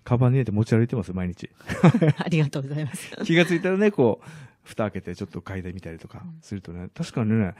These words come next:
Speaker 1: すごいリラックスする感じしますね。
Speaker 2: うん。
Speaker 1: はい。
Speaker 2: やっぱ、ス-、ストレスっていうか、その疲れをその場で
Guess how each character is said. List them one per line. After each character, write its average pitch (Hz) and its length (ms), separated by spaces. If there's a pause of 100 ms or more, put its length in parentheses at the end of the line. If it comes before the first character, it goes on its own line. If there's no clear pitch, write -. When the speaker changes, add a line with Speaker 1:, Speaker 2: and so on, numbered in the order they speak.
(120)
Speaker 1:
す - 160
ご 131 160
い 131 40
リ 123 60
ラ 135 60
ッ 139 40
ク - 100
ス - 60
す 98 80
る 90 100
感 95 240
じ - 180
し - 140
ま 120 80
す 95 100
ね。 85 300 (560)
Speaker 2:
う - 20
ん。 151 180 (120)
Speaker 1:
は - 240 (360)
い。 226 60
Speaker 2:
や 202 80
っ - 20
ぱ、 - 60 (460)
ス-、 - 320
ス - 80
ト 359 100
レ 330 140
ス - 160
っ 160 40
て - 140
い 147 40
う - 20
か、 147 160
そ 233 100
の 233 200
疲 - 320
れ 214 100
を 151 60
そ 214 120
の 214 120
場 180 120
で - 220